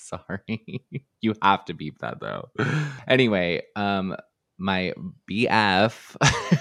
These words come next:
<laughs> was like, we were talking about how we saw a protest, and, um, there was, like, uh, it was, like, twenty people, and I asked my dad if the Fox News was counting that,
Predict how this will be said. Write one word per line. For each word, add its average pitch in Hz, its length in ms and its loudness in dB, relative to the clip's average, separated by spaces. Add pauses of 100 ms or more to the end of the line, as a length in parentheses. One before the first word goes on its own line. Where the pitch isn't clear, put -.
(140)
<laughs> - 680 -8
was 113 340 -2
like, 87 200 -4
we 101 100 -4
were 101 100 -2
talking 101 320 -4
about 101 100 -4
how 101 80 -4
we 92 140 -6
saw 95 360 -4
a - 60 -8
protest, - 760 -8 (680)
and, 82 560 -2
um, 58 640 -6 (1300)
there 98 200 -2
was, 92 240 -4
like, 95 360 -8
uh, 98 640 -14 (580)
it 101 60 -2
was, 98 120 -2
like, 98 100 -4
twenty 92 300 -4
people, 76 580 -10 (340)
and 98 100 -4
I 95 60 0
asked 90 260 -4
my 90 100 -4
dad 73 240 -4
if - 140 -12
the - 60 -20
Fox 85 280 -6
News 69 180 -8
was 78 140 -10
counting 76 540 -14
that, 80 300 -6